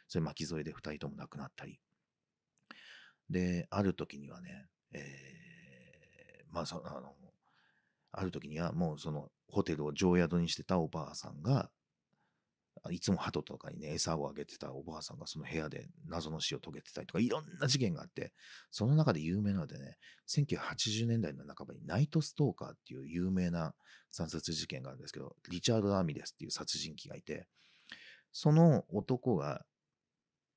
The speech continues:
ホテルセシルにずーっと定宿にしてて、で、ホテルセシルから出かけていっては、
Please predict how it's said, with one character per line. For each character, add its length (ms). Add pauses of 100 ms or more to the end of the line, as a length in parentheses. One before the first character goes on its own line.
(560)
ホ 140
テ 100
ル 60
セ 160
シ 160
ル 60
に 160
ず 140
ー 180
っ 20
と 140
定 200
宿 220
に 80
し 40
て 100
て、 200 (500)
で、 720
ホ 120
テ 100
ル 80
セ 140
シ 140
ル 80
か 80
ら 100
出 140
か 140
け 120
て 100
い 60
っ 40
て 180
は、 300